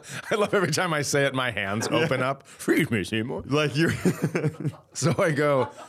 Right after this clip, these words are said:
Speaker 1: so, but here's the thing. I do think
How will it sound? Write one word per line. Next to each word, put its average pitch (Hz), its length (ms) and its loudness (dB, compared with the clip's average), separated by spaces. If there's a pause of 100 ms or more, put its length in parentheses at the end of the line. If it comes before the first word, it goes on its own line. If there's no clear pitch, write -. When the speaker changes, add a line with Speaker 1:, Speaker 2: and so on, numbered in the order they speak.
(720)
Speaker 1:
so, 143 560 2
but 147 340 0 (200)
here's 175 280 4
the 147 80 2
thing. 117 360 0
I 127 120 0
do 151 320 2
think 107 640 -2